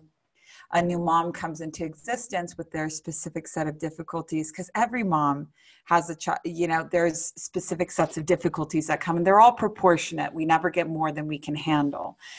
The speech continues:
So it's not like, you know, a, a mother with a handicapped child is struggling more than a, a colicky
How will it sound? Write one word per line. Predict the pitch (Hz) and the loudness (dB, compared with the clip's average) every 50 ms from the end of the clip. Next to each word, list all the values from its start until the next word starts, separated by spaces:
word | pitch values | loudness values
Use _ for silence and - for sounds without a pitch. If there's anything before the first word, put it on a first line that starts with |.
| - - - | -20 -20 -14
So | - - - 175 | -4 2 4 4
it's | 170 165 170 - | 4 4 0 2
not | 190 170 165 170 - - | 6 6 6 6 8 8
like, | 165 156 156 151 151 - - _ - - - _ - | 8 8 8 6 4 -4 -12 _ -20 -20 -20 _ -6
you | 175 170 | -2 2
know, | 165 160 151 147 147 - - | 6 8 8 8 6 4 2
a, | - 165 160 156 - | 0 0 0 2 2
a | 160 160 160 | 2 4 4
mother | 156 156 156 160 160 160 | 4 4 4 4 2 -2
with | 156 165 160 - - | -2 -4 -4 -4 -4
a | 156 160 165 | -4 -4 -4
handicapped | 160 - - - - 196 170 170 165 170 160 - 170 165 160 - | -4 -8 -12 -10 -6 -4 -2 -2 -2 -2 -4 0 0 0 0 -2
child | - - 160 156 156 156 151 151 | -4 0 4 6 6 6 6 4
is | 156 151 | -2 -4
struggling | - - - - 156 147 151 151 151 151 151 151 | -4 -4 0 2 2 2 2 0 0 0 0 2
more | 147 147 147 147 | 2 2 2 2
than | 147 151 147 | 2 2 2
a, | 147 147 143 139 - | 2 2 2 0 0
a | 151 151 147 147 147 - | 0 2 0 0 -2 -4
colicky | - - 170 156 151 151 151 151 - - 156 147 147 143 143 143 | -6 0 0 2 2 0 -2 -6 -4 -2 -2 0 0 -2 -4 -6